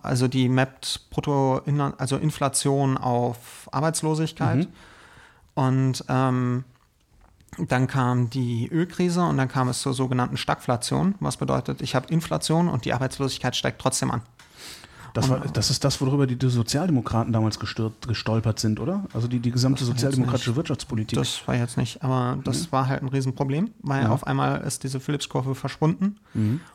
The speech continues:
Speaker 1: Und dann hat man die halt erweitert und hat damit so eine Kerninflation, also so Erwartungswerte noch mit reingebaut und dann hat das alles wieder auf einmal gestimmt. Dann
Speaker 2: Mhm.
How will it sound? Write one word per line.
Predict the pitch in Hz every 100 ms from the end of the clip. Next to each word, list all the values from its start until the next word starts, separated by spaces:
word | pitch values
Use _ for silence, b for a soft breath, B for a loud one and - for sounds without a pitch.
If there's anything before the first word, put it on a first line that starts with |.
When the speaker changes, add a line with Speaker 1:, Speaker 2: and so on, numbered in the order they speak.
| B
Speaker 1:
Und | 143
dann |
hat | 139
man | 139
die | 135 131
halt | 135
erweitert | 139 127 135 147
und | 127 127
hat | 131
damit | 131 131
so | 131
eine | 131 127 127
Kerninflation, | - 139 147 123 123 117 135 127
also | 127 131
so | 131
Erwartungswerte | 131 123 127 127 135 - 131 135
noch |
mit | 127 131 -
reingebaut | 131 127 127 127
und | 135 120
dann | 127 127 B B B B B B
hat | 143 131
das |
alles | 127 127 123
wieder | 139 131 123
auf | 127 113
einmal | 127 123
gestimmt. | 123 147 127
Dann | 127 131 127
Speaker 2:
Mhm. | 120 123